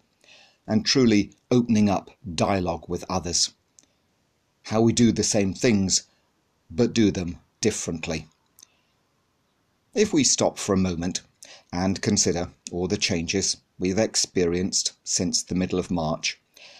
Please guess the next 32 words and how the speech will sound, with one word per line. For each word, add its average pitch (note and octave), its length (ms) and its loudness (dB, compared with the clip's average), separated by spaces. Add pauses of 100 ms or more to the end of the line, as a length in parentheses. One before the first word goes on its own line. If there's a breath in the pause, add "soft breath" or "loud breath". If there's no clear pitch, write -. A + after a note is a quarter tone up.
(520 loud breath)
then G#2 160 2
we G2+ 140 4
will G#2 100 4
be G#2 160 0
taken G2 380 -4
aback F2 440 -8 (640)
by G2 140 0
the G2+ 160 0
enormity G2+ 720 2 (520)
of - 160 -8
what F#2 220 2
has F#2+ 400 -2
and F#2 240 -4
is F2 260 -2
taking D#2 380 -6
place. - 400 -4 (1300 soft breath)
How C3+ 160 4
we D3 80 6
have C3+ 120 4
had G#2+ 200 -4
to C3 100 -4
accept - 520 -4
them, C#2+ 200 -12 (720)
started - 600 -2
to G#2 100 0
learn F#2+ 300 0
to B2 160 -2
live B2 340 0
with E2 160 -8
them, D#2+ 240 -8 (840 soft breath)
doing A#2+ 340 4
things G#2+ 420 4